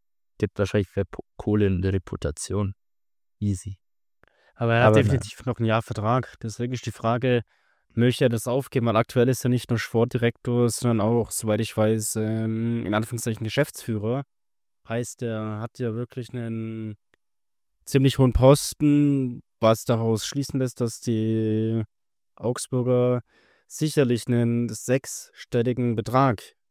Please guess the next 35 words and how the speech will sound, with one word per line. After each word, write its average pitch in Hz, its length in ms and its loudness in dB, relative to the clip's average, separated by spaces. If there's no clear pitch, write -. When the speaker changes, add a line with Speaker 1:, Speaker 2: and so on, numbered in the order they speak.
Speaker 2:
hinblechen 131 440 2
dürfen, 107 200 -2
wenn 113 60 0
nicht 120 120 -2
sogar 113 440 2
Rande 120 200 2
des 117 140 -6
siebenstelligen. 104 680 -6
Speaker 1:
Mm, 110 280 2
nee, 101 400 0
so 113 280 2
arg 98 220 -2
teuer 101 320 2
wird 101 180 -6
er 98 100 -2
nicht. 101 300 -6
Ähm, 104 760 2
das 98 200 -6
definitiv 92 580 -6
nicht. 95 200 -6
Äh, 101 260 0
wer 104 120 2
weiß, 107 260 4
was 110 160 0
der, 110 120 0
vielleicht 110 380 0
hat 104 80 -2
er 101 80 2
ja 101 120 4
irgendwelche 98 440 -2
Klauseln 104 500 -2
im 95 140 -2
Vertrag 95 480 -4
oder 92 160 -6
so. 98 300 -6